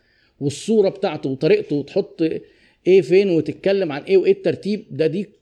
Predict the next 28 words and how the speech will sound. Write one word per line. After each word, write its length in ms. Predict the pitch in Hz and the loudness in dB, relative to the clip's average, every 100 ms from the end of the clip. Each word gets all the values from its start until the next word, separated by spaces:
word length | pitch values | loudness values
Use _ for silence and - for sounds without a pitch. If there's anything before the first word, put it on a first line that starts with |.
| _ | _
دي 180 | 156 151 | -8 0
دلوقتي 360 | 190 196 - 170 | 2 0 -2 -4
بقى 260 | 147 156 | -4 -4
بحر 440 | 151 165 - 151 143 | -4 -6 -6 -4 0
وفيه 500 | 143 143 165 190 180 | 0 -2 -4 -6 -4
كمية 640 | 165 147 151 185 196 175 | -4 -4 -2 0 0 0
كتب 400 | 165 - 175 165 | 0 -2 -2 -2
وكورسات 640 | 147 - 143 - 180 - _ _ _ _ _ _ _ _ _ | -2 -8 -6 -4 -4 -6 _ _ _ _ _ _ _ _ _
اللي 160 | 131 135 | -6 0
هو 380 | 160 147 - 131 | 2 0 -2 -8
اس-، 140 | - | -12
اسمها 420 | - 131 165 147 | -12 -8 -4 -2
إيه؟ 200 | 160 165 | -2 -4
صناع 360 | - 135 151 151 | -4 -6 -4 -4
المحتوى، 540 | 131 123 - 175 170 - | -4 -6 -2 -2 -2 -4
content 380 | 107 - - - | -10 -6 -6 -6
creation. 400 | 135 147 - 170 170 _ _ _ - | -4 -2 -2 -6 -14 _ _ _ -4
لو 160 | 151 | -2
اتعمل 360 | 151 143 190 165 | -2 -2 -2 0
غلط 340 | 151 180 175 | 0 -2 -2
مش 240 | - 151 127 | -6 -6 -2
هيجيب 280 | 131 165 165 | 0 0 -2
نتيجة. 420 | 143 170 170 - | -4 -4 -4 -6
أحيانًا 400 | 120 - 196 240 | -10 -4 -2 0
بتغيير 540 | 190 143 - 143 147 233 | -2 -6 -4 -2 0 0
كلمات 400 | - 160 175 202 | 0 0 0 -2
بسيطة 460 | 151 156 196 190 | -2 -4 -4 -4
جدًا 480 | 156 185 170 151 117 | 0 0 0 -4 -6